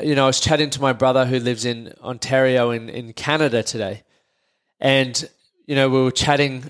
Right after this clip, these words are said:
about, you know, his, his, his life at the moment and, you know, obviously my life as well. And one of the, the challenges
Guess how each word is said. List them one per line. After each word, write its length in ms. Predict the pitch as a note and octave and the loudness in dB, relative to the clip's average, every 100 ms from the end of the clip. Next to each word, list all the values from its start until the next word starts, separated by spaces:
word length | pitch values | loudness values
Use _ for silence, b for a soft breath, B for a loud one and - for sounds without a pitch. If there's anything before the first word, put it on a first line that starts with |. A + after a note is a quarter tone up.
| - | -10
about, 340 | A#2+ B2+ A#2+ | 0 2 2
you 80 | B2+ | 0
know, 180 | B2 A#2+ | -2 -2
his, 300 | A2+ B2 - | -2 -4 -4
his, 520 | F3+ C#3 A#2+ A2 - | -6 -6 -4 -2 -4
his 360 | D#3 D3+ C3 A2+ | -6 -6 -4 -2
life 360 | B2 B2+ B2 | 2 2 0
at 100 | - | -6
the 60 | - | -6
moment 320 | A#2+ A#2+ A#2+ | -4 -2 -2
and, 300 | A2+ A2+ - | -4 -10 -10
you 80 | B2+ | -6
know, 160 | A#2 A#2 | -4 -4
obviously 280 | A#2 - | -4 -8
my 180 | A#2 A#2 | -2 0
life 320 | A#2 A#2+ A2 | 2 2 0
as 120 | A#2+ G#2+ | -4 0
well. 360 | B2+ B2+ A2+ B B B B | 2 2 -2 B B B B
And 240 | - B2+ B2 | 0 0 0
one 300 | B2 C#3+ D3+ | -4 0 2
of 60 | D3 | 2
the, 420 | C#3 C3 B2+ A#2+ | 4 4 2 0
the 140 | B2+ | -2
challenges 880 | B2 - C#3 C#3+ B2+ B2+ - - _ | -2 -2 0 0 0 -2 -2 -6 _